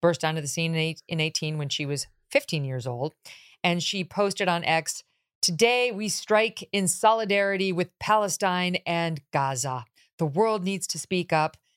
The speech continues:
and call for an immediate ceasefire, justice, and freedom for Palestinians and all civilians affected." She was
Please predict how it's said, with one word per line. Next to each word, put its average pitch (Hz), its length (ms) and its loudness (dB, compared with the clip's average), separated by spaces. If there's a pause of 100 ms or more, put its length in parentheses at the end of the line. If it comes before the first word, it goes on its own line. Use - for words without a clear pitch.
(120)
and 143 120 -4
call 170 300 4
for - 160 -4
an 151 80 0
immediate 190 500 0 (300)
ceasefire, 208 720 2
justice, 170 420 0
and 151 140 -6
freedom 220 440 0 (180)
for 202 120 0
Palestinians 147 960 0 (260)
and 147 200 -4
all 147 240 0
civilians 131 640 -4 (140)
affected." 127 680 -4 (420)
She - 240 0
was 160 220 -2